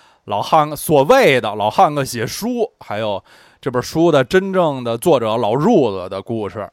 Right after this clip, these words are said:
下面又到了每期的听歌时段。既然呢，今天我们介绍的这本书实际上不是老汉克写的，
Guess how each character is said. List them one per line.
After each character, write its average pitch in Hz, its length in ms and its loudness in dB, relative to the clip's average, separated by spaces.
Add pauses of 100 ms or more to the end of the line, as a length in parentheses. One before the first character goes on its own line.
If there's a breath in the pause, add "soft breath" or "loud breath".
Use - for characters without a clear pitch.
(280 soft breath)
下 127 200 -2
面 120 240 0
又 127 120 6
到 127 280 6
了 113 160 2
每 104 260 -8
期 135 380 -6
的 107 340 -2
听 208 240 -6
歌 247 240 8
时 127 240 -4
段。 123 240 4 (380 soft breath)
既 220 160 -2
然 160 320 2
呢， 190 240 4 (100)
今 214 180 -4
天 220 220 4
我 156 60 0
们 117 100 -8
介 165 220 2
绍 147 200 4
的 123 80 -2
这 156 140 0
本 113 140 -2
书 202 400 2
实 156 280 -2
际 190 240 2
上 104 240 -2
不 123 320 0
是 185 340 4
老 101 140 -4
汉 110 240 0
克 101 160 -6
写 95 180 -10 (140)
的， 98 220 -4